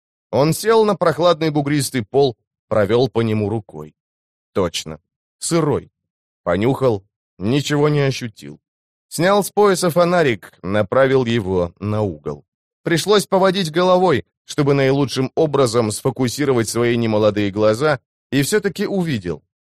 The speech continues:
Трещина. Микротрещина. Но это не противоречило логике.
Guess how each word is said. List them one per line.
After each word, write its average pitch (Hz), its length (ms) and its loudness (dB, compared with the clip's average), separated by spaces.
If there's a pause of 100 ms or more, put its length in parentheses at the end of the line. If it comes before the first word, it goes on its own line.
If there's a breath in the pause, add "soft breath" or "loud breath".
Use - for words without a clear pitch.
(180)
Трещина. 110 640 -2 (560)
Микротрещина. 95 1040 -4 (640)
Но 147 140 2
это 196 320 0
не 190 140 0
противоречило 180 760 -2
логике. 85 500 -6